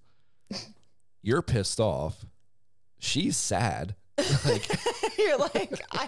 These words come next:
Speaker 1: have to deal with all these emotions and nothing's together. It's not in the same household."
Speaker 2: Yeah. So, I mean, like, I can totally see where this, you know, throuple is having an issue because, I mean, obviously,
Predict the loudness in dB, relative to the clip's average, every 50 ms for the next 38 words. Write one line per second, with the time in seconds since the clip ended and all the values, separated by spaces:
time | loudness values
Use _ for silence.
0 | -2 -2 -2 -2 -4 -10 -10 -2 2 4 6 6 6 4 4 4 2 2 0 -2
1 | -2 -2 -2 0 0 0 0 0 -2 -2 -4 -4 -4 -4 -2 0 2 4 4 2
2 | 0 -4 -6 -2 0 0 0 0 -2 -2 -2 -2 -4 -6 -4 -2 0 0 0 0
3 | 0 -2 -4 -2 0 0 2 2 2 0 0 -2 -2 -2 -2 -2 -2 -2 -4 -4
4 | -2 0 0 0 0 -4 -8 -16 -20 -20 -10 -6 -4 -4 -4 -4 -8 -10 -12 -18
5 | -20 -14 -8 -2 0 2 2 4 4 2 2 0 0 -2 -2 -4 -2 -2 -4 -4
6 | 0 0 2 2 2 0 0 -2 -2 0 0 0 0 -2 -2 -2 -2 -2 -2 -2
7 | -2 -4 -6 -8 -14 -20 -20 -20 -20 -16 -12 -12 -10 -10 -4 -2 -2 -2 -2 -2
8 | -8 -12 -12 -14 -18 -20 -20 -20 -20 -12 -8 -6 -6 -4 -4 -6 -6 -8 -8 -10
9 | -16 -20 -20 -20 -20 -20 -20 -20 -20 -20 -8 -4 -2 -2 -2 -2 -2 -2 0 0
10 | 0 0 -2 -2 -4 -4 -2 -2 -2 -4 -4 -6 -12 -18 -20 -10 -6 -6 -4 -2
11 | -2 -2 -2 0 -2 -2 -4 -2 -2 0 0 -2 -2